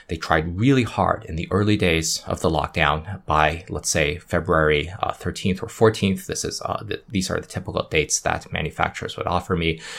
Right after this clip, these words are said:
They tried really hard to make sure that they had sanitized workplaces, that they had adequate work protection, worker protections, uh, and then, uh, you know, uh, to produce as much as they can.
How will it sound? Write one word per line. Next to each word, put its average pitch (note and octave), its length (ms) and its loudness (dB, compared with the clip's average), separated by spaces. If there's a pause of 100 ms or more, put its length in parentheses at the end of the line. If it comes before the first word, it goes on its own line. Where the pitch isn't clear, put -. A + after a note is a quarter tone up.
(160)
They F#2 100 -2
tried E2 400 2
really A2 340 4
hard E2 300 -4
to - 120 -6
make D#2+ 160 0
sure E2 320 -2
that - 140 -8
they D#2+ 80 -4
had - 240 -2
sanitized - 720 -4
workplaces, E2+ 800 -2 (220)
that - 100 -8
they - 120 -4
had - 260 2
adequate - 520 -4
work D#2+ 280 0
protection, - 680 -2 (260)
worker F2+ 240 2
protections, D#2+ 840 -2
uh, E2+ 220 -4
and F2 140 0
then, F2+ 420 0
uh, E2 240 -4
you E2 120 -4
know, E2 360 -2
uh, E2 140 2
to - 120 -12
produce - 580 0
as - 220 -4
much D#2+ 200 -2
as F2 100 -6
they D#2 140 -2
can. - 320 -2